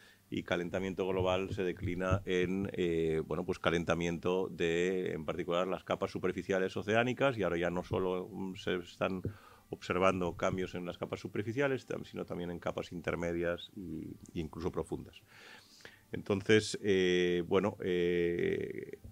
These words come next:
¿en qué estamos afectando al océano? Bueno, pues estamos calentando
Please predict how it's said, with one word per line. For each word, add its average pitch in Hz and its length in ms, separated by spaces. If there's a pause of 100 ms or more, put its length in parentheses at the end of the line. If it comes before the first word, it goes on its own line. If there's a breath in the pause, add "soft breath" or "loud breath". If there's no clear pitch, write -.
¿en 95 180
qué 127 120
estamos - 600 (100)
afectando 113 600
al 107 80
océano? 107 340
Bueno, 87 200
pues 90 160
estamos 101 360
calentando 87 760